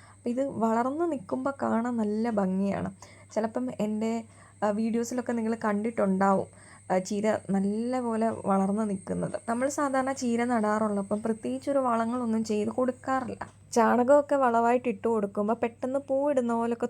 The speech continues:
തോന്നിയിട്ടുണ്ട്. അതുകൊണ്ട് ചാണകം ഒന്നും ഇട്ട് കൊടുക്കാറില്ല, ഒന്നുമേ ഇട്ട് കൊടുക്കാറില്ല. ഇപ്പോൾ ഈ കാണിക്കാൻ പോകുന്നതിൽ ഒരു വളങ്ങളും ഇട്ട് കൊടുക്കുന്നില്ല ട്ടോ. നമ്മൾ ആദ്യം ചെയ്യുന്ന ഈ ഒരു,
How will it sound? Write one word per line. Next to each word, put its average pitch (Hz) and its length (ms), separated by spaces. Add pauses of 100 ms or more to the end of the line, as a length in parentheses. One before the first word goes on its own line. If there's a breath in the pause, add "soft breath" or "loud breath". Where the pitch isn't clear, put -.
തോന്നിയിട്ടുണ്ട്. 202 540
അതുകൊണ്ട് 208 460
ചാണകം 233 420
ഒന്നും 240 240
ഇട്ട് - 180
കൊടുക്കാറില്ല, 208 520 (360 loud breath)
ഒന്നുമേ 247 520
ഇട്ട് 302 120
കൊടുക്കാറില്ല. 220 480
ഇപ്പോൾ 220 420
ഈ 285 140 (100)
കാണിക്കാൻ 240 460
പോകുന്നതിൽ 214 440 (400 loud breath)
ഒരു 220 180
വളങ്ങളും 214 440
ഇട്ട് 196 200
കൊടുക്കുന്നില്ല 175 460
ട്ടോ. 165 180 (380 loud breath)
നമ്മൾ 202 200
ആദ്യം 220 380
ചെയ്യുന്ന 226 280
ഈ 226 220
ഒരു, 240 280